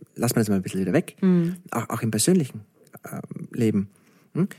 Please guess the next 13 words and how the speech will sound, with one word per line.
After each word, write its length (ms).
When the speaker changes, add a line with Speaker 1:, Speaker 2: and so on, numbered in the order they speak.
Speaker 1:
Wir 120
müssen 440
den 260
Menschen, 460
und 140
gerade 300
den 300
Menschen, 320
die 100
wir 100
am 120
meisten 460
lieben, 500